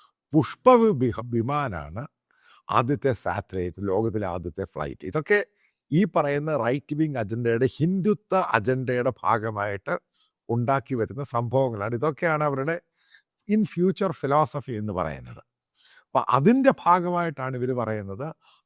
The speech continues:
ആർഷഭാരത സംസ്കാരം തിരിച്ചു വരണം. ഇന്ത്യ എന്ന് പറയുന്ന വെസ്റ്റേൺ സംസ്കാരമല്ല, ഇന്ത്യ എന്ന് പറയുന്ന ആർഷഭാരത സംസ്കാരമാണ്. സതി ഉൾപ്പെടെയുള്ള കാര്യങ്ങൾ തിരിച്ചു വരണം. മനുസ്മൃതിയാണ് നമ്മുടെ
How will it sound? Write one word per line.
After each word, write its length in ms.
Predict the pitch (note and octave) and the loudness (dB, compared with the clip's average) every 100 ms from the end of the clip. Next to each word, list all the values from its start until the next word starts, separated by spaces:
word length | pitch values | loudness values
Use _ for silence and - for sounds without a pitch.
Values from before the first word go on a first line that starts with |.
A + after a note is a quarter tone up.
| - | -2
ആർഷഭാരത 920 | D3 E3+ - - D3+ - C3 C#3+ C3 C3 | 6 6 4 0 0 4 6 6 2 -4
സംസ്കാരം 640 | A2 A2+ - G#2+ A2 A2 G2 | -4 -8 -8 -4 -4 -4 -4
തിരിച്ചു 260 | F#2+ E2 | -6 -6
വരണം. 380 | F2 D2+ D#2+ F2 - _ _ _ _ _ _ - | -8 -8 -8 -10 -12 _ _ _ _ _ _ 0
ഇന്ത്യ 440 | D#3+ G3 F#3 D#3+ | 4 4 6 6
എന്ന് 140 | B2 B2+ | 4 0
പറയുന്ന 280 | G#2+ A2 A#2+ | -2 -2 -4
വെസ്റ്റേൺ 460 | A2 G#2 - B2+ A#2+ | -4 -6 -6 -6 -6
സംസ്കാരമല്ല, 840 | A2 G#2+ - G#2 G#2+ G2 D#2 D#2+ B2+ F#2+ - _ _ _ _ _ | -6 -10 -8 -6 -4 -4 -6 -6 -4 -6 -8 _ _ _ _ _
ഇന്ത്യ 360 | D3+ F#3+ G3 F3+ | 2 4 8 6
എന്ന് 120 | D3+ B2+ | 6 -2
പറയുന്ന 280 | A#2+ C3 A2 G#2+ C#3 | -4 -2 -2 2 6
ആർഷഭാരത 720 | E3+ - - E3 A#2+ B2+ B2 A#2 G#2 | 6 4 -6 -6 -2 -2 -2 -6 -8
സംസ്കാരമാണ്. 800 | G2+ - G2+ G2+ F2+ D2 F2 G2+ - _ _ _ - | -12 -8 -6 -6 -6 -8 -8 -8 -10 _ _ _ 0
സതി 340 | D#3+ D#3 G#3+ G3 | 6 6 8 6
ഉൾപ്പെടെയുള്ള 520 | D#3 - C3+ C3 B2+ | 6 2 -2 0 0
കാര്യങ്ങൾ 460 | A2+ A2 A2+ A#2 A2+ G2+ | 0 0 0 -2 -4 -8
തിരിച്ചു 300 | G2 F#2 - | -8 -8 -6
വരണം. 380 | G2+ D#2 E2 G2 C#2 _ _ _ - | -6 -8 -10 -12 -12 _ _ _ 0
മനുസ്മൃതിയാണ് 1000 | A#2+ E3 G#3+ - F#3+ F#3 D#3 C3 A2+ B2 A#2+ | 4 6 4 0 2 4 4 2 0 -2 -4
നമ്മുടെ 240 | A#2 A#2+ | -2 0